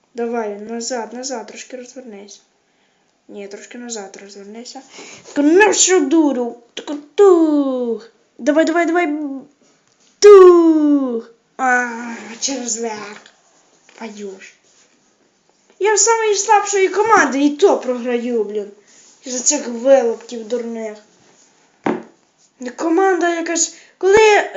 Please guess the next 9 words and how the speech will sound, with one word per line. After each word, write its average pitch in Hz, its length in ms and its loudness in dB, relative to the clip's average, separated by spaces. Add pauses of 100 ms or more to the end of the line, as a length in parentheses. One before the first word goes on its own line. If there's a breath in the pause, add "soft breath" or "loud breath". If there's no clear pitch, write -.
(120)
коли 359 200 0
я 403 140 4
з - 100 2
самого 381 320 0
начала 392 440 2
скачав, 285 560 -4
е, 247 180 -4
фіфа 247 400 -10
п'ятнадцять, 220 640 -10